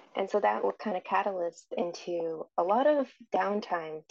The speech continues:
to do a lot of self-evaluation. <laughs> And, uh, what coincided with that was, um, a huge depressive, um, disorder, and, uh, my anxiety jumped through the roof,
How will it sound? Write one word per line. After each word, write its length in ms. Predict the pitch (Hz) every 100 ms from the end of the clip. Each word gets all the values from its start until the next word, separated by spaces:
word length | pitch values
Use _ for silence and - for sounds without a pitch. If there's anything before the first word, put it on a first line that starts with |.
| -
to 140 | 170
do 160 | 170 175
a 40 |
lot 160 | 175 170
of 60 |
self-evaluation. 1200 | 165 170 170 - 165 170 160 165 - - - - -
<laughs> 920 | _ _ _ - - - - - -
And, 440 | - 190 180 175 170 -
uh, 340 | 185 175 170 - _ _ _ - - -
what 140 | 180
coincided 800 | - 208 180 175 185 180 175 170
with 160 | 185 214 -
that 400 | 226 220 220 -
was, 420 | 175 170 165 - _ _ _ _ _ _ _ _ -
um, 440 | 180 165 156 151 180 254 _ -
a 60 |
huge 560 | 175 - 214 202 - -
depressive, 720 | - - 190 - - 208 202 _ _ _ _ _ _ _ -
um, 460 | 208 196 190 180 175 _ _ _ _ _ -
disorder, 680 | 196 - 196 190 190 185 185
and, 360 | 180 175 165 165
uh, 80 | 175
my 180 | 170 156
anxiety 680 | 156 - 170 170 185 180 175
jumped 260 | 175 170 -
through 120 | -
the 100 | 160
roof, 280 | 165 170